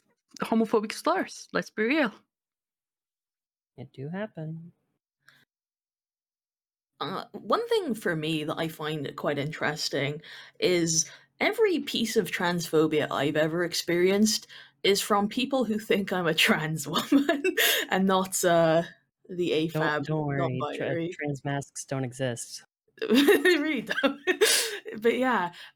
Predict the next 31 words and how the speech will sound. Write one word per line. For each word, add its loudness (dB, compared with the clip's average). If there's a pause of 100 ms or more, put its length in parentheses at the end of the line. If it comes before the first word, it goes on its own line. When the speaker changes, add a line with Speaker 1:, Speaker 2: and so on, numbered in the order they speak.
Speaker 3:
um, -2
<sighs> -12
a -6
few -8
years 0
ago, 2
I, 0
um, 0
when 0
I 4
was 2
doing, 0
like, -2
Mercy -4
video -2
guides, -6 (240)
one -2
of 2
the 0
things -2
I -2
really, 0
like, -4 (240)
I -2
mentioned -2
constantly, -4
I 0
really -4
homed -2
in 0
was, -2